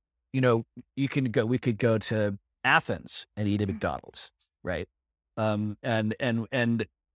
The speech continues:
Speaker 1: so the, you know, the geography of nowhere is a term from, I wanna say, the eighties even that I was first seeing that. But a long time ago, this notion of, like, strip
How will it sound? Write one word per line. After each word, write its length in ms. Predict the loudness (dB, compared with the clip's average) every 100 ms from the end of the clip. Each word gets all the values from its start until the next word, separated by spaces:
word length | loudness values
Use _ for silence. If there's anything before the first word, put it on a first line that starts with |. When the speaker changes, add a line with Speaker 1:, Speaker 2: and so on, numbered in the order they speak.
| _ -8
Speaker 1:
so 480 | 4 6 6 4 -4 _ _ _ _ _ _ _ -16
the, 260 | -8 -4
you 80 | 0
know, 140 | 0
the 260 | -2 -6 -8
geography 580 | -2 2 4 2 -2 -4
of 120 | -2
nowhere 560 | 2 4 4 4 4 2
is 160 | -2
a 40 | -6
term 300 | -8 -8 -6
from, 500 | -6 -6 -6 -8 -8
I 60 |
wanna 220 | -6 -6
say, 120 | -4 -4
the 160 | -2
eighties 460 | 0 2 2 0 -2
even 220 | -4 -4
that 100 | -6
I 60 | -6
was 160 | -6
first 260 | -6 -6 -4
seeing 340 | -4 -4 -4
that. 280 | -4 -6 -6
But 100 | -4
a 40 |
long 260 | -2 -2 -4
time 240 | -4 -4
ago, 180 | -2 -2
this 220 | -2 -4
notion 260 | -6 -6 -6
of, 100 | -6
like, 160 | -6 -6
strip 360 | -10 -6 -6